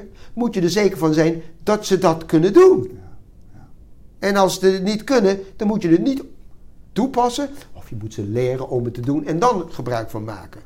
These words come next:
Speaker 2: Helder. En dan heb je ook natuurlijk
Speaker 1: Geldt
Speaker 2: kennis
Speaker 1: voor
Speaker 2: van zaken nodig.
Speaker 1: Maar geldt, geldt voor elk gereedschap.
Speaker 2: Ja, precies, tuurlijk.
Speaker 1: Ja, in, in, in,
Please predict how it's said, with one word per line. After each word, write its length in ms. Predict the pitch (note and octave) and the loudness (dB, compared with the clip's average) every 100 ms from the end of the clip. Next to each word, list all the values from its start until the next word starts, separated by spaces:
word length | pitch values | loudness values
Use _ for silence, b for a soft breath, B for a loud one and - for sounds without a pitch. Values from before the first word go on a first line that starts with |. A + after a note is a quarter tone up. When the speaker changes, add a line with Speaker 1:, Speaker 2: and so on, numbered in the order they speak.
| - | -20
Speaker 2:
Helder. 360 | - F#2 F2+ F2 | -18 -14 -14 -14
En 120 | F#2+ | -10
dan 120 | F#2+ | -8
heb 140 | G2 - | -8 -10
je 120 | - | -12
ook 180 | G2 G2+ | -12 -12
natuurlijk 240 | F#2 G#2 | -12 -6
Speaker 1:
Geldt 120 | C3 B2 | -6 -2
Speaker 2:
kennis 280 | B2+ B2+ A2 | -2 -2 -6
Speaker 1:
voor 120 | G#2+ | -12
Speaker 2:
van 100 | F#2+ | -12
zaken 240 | F2+ F2 | -14 -14
nodig. 240 | F2+ E2+ E2 | -14 -14 -12
Speaker 1:
Maar 120 | E3 | -12
geldt, 240 | - D#3 C3 | -10 -10 -10
geldt 260 | - C3+ | -6 -6
voor 100 | C3 | -6
elk 260 | D#3 F3+ G3+ | -4 -4 -6
gereedschap. 520 | - F#3 F3 - D#3+ | -6 -2 -2 -2 -4
Speaker 2:
Ja, 60 | C#3 | -4
precies, 280 | A2+ - - | -8 -12 -14
tuurlijk. 260 | - B2 F#3 | -10 -4 -2
Speaker 1:
Ja, 60 | |
in, 480 | F#3 D#3+ D#3+ E3 E3 | 0 2 2 2 4
in, 220 | E3+ C#3 | 2 2
in, 200 | - D3 | 2 2